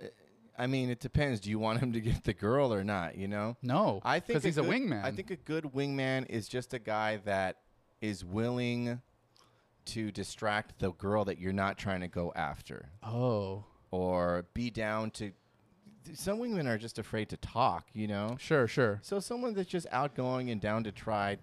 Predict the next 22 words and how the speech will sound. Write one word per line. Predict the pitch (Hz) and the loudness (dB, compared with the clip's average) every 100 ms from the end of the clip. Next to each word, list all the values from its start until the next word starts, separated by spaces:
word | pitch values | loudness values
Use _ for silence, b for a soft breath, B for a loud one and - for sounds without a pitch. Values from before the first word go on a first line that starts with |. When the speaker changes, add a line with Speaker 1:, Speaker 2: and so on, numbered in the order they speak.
| - | -4
Speaker 1:
different | 101 101 104 | -4 -2 -2
Speaker 2:
Mm-hmm. | 101 | -2
Speaker 1:
things | 98 95 | -4 -4
with | 139 | 2
Speaker 2:
Well, | 185 180 | 2 4
Speaker 1:
you. | |
Speaker 2:
that's | 156 170 | 4 4
why | 196 156 | 2 2
I | |
brought | 131 139 | 4 2
up | 135 | 2
the | 123 | -2
good | 135 | -4
looking, | 143 135 127 | -4 -4 -6
'cause | 127 - | -8 -6
sometimes, | 170 220 143 120 | -6 -4 -4 -4
you | 127 | -4
know, | 123 110 | -4 -4
like, | 107 101 - | -4 -8 -8
he | 135 | -10
can | - 123 | -6 -6
attract | - 147 139 - - | -4 0 0 0 -10